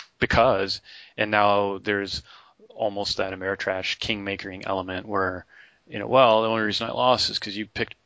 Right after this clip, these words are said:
me to bomb, and I, you know, you should have bombed the guy who was in the lead, and, you know, 'cause I would have caught up with him, but now I couldn't 'cause you bombed me, and why didn't you bomb him?" And, you know, or, or the, again, the guy in, in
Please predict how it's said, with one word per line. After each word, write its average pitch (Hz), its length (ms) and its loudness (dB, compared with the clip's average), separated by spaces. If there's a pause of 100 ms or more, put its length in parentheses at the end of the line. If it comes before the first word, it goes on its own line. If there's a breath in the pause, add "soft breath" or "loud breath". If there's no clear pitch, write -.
me 113 200 -2
to 101 80 0
bomb, 117 400 4
and 101 80 0
I, 104 160 0 (180)
you 120 140 -8
know, 104 180 -4
you 113 220 -8
should - 140 -6
have 95 80 -8
bombed 104 220 2
the 101 80 -4
guy 101 160 4
who 98 100 -4
was 98 120 -4
in 98 80 -8
the 98 80 -8
lead, 113 440 -4
and, 98 380 -10
you 120 80 -8
know, 110 60 -6
'cause 104 140 -2
I 101 100 4
would 101 160 0
have 101 80 0
caught 104 220 4
up - 180 -2
with 104 160 -4
him, 101 300 -6
but 98 100 -2
now 101 180 0
I 101 60 -4
couldn't 110 480 -2 (500 loud breath)
'cause 95 160 -6
you 98 60 -4
bombed 98 320 4
me, 98 300 -4
and 92 220 -10 (260)
why 104 160 -2
didn't 98 160 -6
you 104 80 -10
bomb 113 180 -4
him?" 117 400 -4
And, 95 200 -14 (180)
you - 80 -20
know, - 80 -10
or, - 280 -10
or 104 140 -4
the, - 180 -2
again, 98 360 2
the 101 80 -4
guy 98 180 4
in, 98 240 -4 (140)
in 98 320 -10